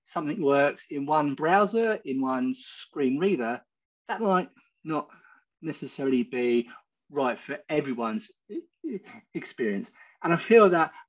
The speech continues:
over time, that uncertainty now has made me a bit more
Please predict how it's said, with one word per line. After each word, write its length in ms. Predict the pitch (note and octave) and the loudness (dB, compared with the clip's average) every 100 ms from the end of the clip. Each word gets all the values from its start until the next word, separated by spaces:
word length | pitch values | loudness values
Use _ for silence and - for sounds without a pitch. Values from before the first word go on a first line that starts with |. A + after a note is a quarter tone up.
| _ - | _ 0
over 220 | G#3 G3+ | 2 2
time, 440 | - - D3+ C#3 C#3 | -4 -4 -2 -2 0
that 260 | G3 G3 - _ _ - | 0 0 -6 _ _ -2
uncertainty 920 | F#3 D3+ - - G#3 E3+ C#3+ D3+ D3+ | -2 -2 -8 0 0 0 -8 -8 -6
now 340 | D#3+ D3+ C3+ | -2 0 0
has 580 | B2+ - D#3+ D#3 D3+ - | -2 0 4 4 4 0
made 260 | E3 F#3+ D#3+ | 2 2 4
me 120 | E3+ | -2
a 80 | D3+ | -4
bit 120 | D#3+ | -6
more 180 | D3+ | -4